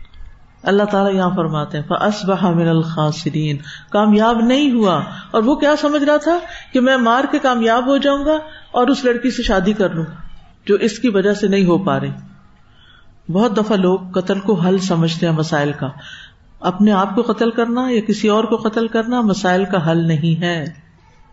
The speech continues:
بلکہ انسان اپنے آپ کو خسارے میں ڈال دیتا ہے، جیسے حسد کرنے والا اپنے آپ کو خسارے میں ڈالتا ہے۔ بس آخری بات یہ ہے کہ کسی کو قتل کرنا اگرچہ بہت بڑا، بہت بھیانک جرم ہے،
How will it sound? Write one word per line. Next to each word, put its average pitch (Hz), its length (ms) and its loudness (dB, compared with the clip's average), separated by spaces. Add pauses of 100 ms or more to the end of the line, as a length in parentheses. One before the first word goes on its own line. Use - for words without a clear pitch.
(120)
بلکہ 190 480 0 (320)
انسان 180 420 2
اپنے 180 240 -2
آپ 165 200 0
کو - 60 0
خسارے 170 500 0
میں 170 80 0
ڈال 143 280 -2
دیتا 139 340 -2
ہے، - 60 -8 (960)
جیسے 165 240 0 (100)
حسد 202 260 -2
کرنے 196 260 0
والا 190 300 0 (560)
اپنے 190 260 0
آپ 180 240 0
کو 294 220 -2 (340)
خسارے 247 400 0
میں 247 140 2
ڈالتا 143 440 -2
ہے۔ 139 40 -10 (1040)
بس 196 160 0
آخری 202 260 2
بات 180 280 0
یہ 180 100 2
ہے 180 160 0
کہ 175 200 0
کسی 214 360 -2
کو 202 140 -2
قتل 208 340 0
کرنا 156 440 -2 (100)
اگرچہ 190 500 0 (100)
بہت 175 280 0 (120)
بڑا، 156 260 0
بہت 165 380 -2
بھیانک 160 480 2
جرم 151 360 2
ہے، 151 120 -4